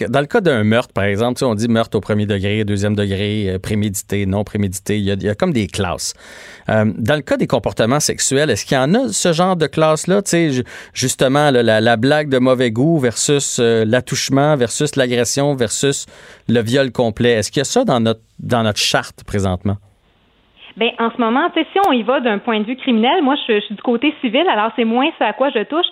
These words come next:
Speaker 2: mais il y a des définitions et il y a, il y a eu, il y a, il y a, il y a effectivement, il y a des comportements qui vont entrer dans l'harcèlement sexuel qui est condamnable, dans des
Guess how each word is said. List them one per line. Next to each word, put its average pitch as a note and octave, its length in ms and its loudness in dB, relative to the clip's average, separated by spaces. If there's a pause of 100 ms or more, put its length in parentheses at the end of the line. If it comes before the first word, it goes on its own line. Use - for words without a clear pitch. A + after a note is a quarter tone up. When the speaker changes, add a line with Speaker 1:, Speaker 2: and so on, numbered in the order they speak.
(200)
Speaker 2:
mais A3 80 2
il - 40 4
y - 20 2
a - 20 0
des C4 140 2
définitions C#4 760 0
et A3+ 60 2
il G#3 80 -2
y A3+ 60 4
a, A#3+ 80 2
il G#3 100 -6
y A3 60 2
a A3 80 2
eu, C#4+ 180 0 (120)
il G3+ 60 -10
y G#3+ 60 0
a, G#3 40 0
il G3+ 120 -6
y A3+ 80 0
a, B3 220 2
il G#3+ 60 -4
y A3+ 40 0
a B3 60 2
effectivement, B3+ 500 -4
il C#4+ 100 0
y A3+ 40 0
a - 20 0
des A#3+ 100 0
comportements B3+ 600 -2
qui G#3+ 80 -6
vont G3+ 220 -2
entrer A3 380 -2
dans A3+ 220 0 (280)
l'harcèlement A3+ 560 -2
sexuel A#3 380 -2
qui B3 60 -10
est A3 40 -12
condamnable, F#3+ 580 -2 (220)
dans G#3+ 280 -2
des F#3+ 140 0